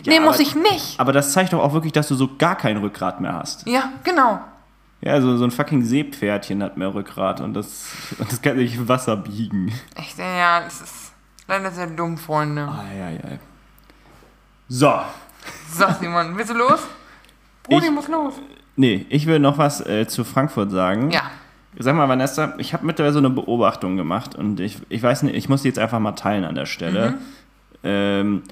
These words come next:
Speaker 1: kann es sein, dass Menschen in Frankfurt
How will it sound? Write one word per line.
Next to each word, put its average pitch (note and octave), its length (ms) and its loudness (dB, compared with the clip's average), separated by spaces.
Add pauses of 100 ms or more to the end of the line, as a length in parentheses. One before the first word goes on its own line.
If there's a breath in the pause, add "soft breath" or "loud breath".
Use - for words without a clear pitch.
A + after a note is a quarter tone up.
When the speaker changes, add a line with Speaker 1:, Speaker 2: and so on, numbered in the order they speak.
(120)
Speaker 1:
kann C#3+ 160 -2
es F#3 140 -4
sein, A2+ 420 2
dass A2+ 200 -4
Menschen A2+ 420 0
in G#2 100 -2
Frankfurt A2 880 -2